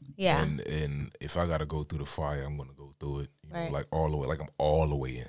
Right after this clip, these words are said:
Speaker 1: So you weren't scared. You were just like, "I'm doing this."
Speaker 2: Yeah. I mean, when, once the initial phone call happened with the voicemail, it was like, "No need to stop now. We need to see where it's gonna go."
Speaker 1: Right.
Speaker 2: And it, it, it granted me three K.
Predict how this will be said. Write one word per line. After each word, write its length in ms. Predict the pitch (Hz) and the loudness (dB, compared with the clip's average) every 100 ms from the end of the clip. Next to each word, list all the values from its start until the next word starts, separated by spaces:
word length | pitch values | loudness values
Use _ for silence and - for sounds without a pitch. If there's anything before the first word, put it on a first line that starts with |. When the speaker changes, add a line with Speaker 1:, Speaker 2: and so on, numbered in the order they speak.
| - | -6
Speaker 1:
So 160 | - | 2
you 220 | 190 185 180 | 4 6 8
weren't 260 | 175 151 | 8 8
scared. 320 | - 180 170 | 6 8 10
You 80 | 170 | 8
were 40 | 156 | 2
just 200 | 160 160 | 2 2
like, 100 | 151 | 4
"I'm 160 | 160 | 4
doing 260 | 151 147 143 | 4 2 0
this." 260 | 101 175 - - _ _ - | -2 -4 -8 -18 _ _ 8
Speaker 2:
Yeah. 240 | 139 92 - | 10 10 8
I 60 | 104 | 6
mean, 200 | 90 92 | 6 8
when, 220 | 117 117 | 8 10
once 260 | 110 139 - | 12 12 12
the 160 | 113 | 10
initial 400 | 98 113 135 117 | 12 12 12 10
phone 320 | 92 117 156 165 | 8 10 10 12
call 180 | 104 | 10
happened 320 | 92 95 95 90 | 12 10 8 4
with 100 | 82 | 4
the 60 | |
voicemail, 720 | 80 95 165 139 90 87 87 90 | 4 10 12 12 8 8 8 6
it 40 | |
was 160 | 107 85 | 6 2
like, 300 | 73 67 - _ _ _ _ _ _ 76 | 0 -2 -6 _ _ _ _ _ _ -6
"No 120 | 85 | 2
need 200 | 107 110 | 6 8
to 60 | 104 | 8
stop 320 | - 110 104 | 10 10 10
now. 200 | 107 120 | 10 8
We 100 | 104 | 8
need 160 | 107 92 | 8 6
to 40 | 85 | 4
see 180 | - | 4
where 200 | 87 85 | 4 6
it's 100 | 78 | 4
gonna 240 | - 76 65 | 2 -2 0
go." 320 | 78 95 - | 4 4 2
Speaker 1:
Right. 320 | 170 160 160 - - | -2 -4 -4 -8 -4
Speaker 2:
And 100 | 76 | 2
it, 220 | 85 82 | 2 2
it, 200 | 82 82 76 - | 2 0 -2 -8
it 140 | - 82 | -2 0
granted 360 | 80 85 90 80 | 2 4 4 4
me 120 | 80 - | 0 0
three 220 | 78 82 | -2 -2
K. 400 | - 104 85 78 | 4 4 4 0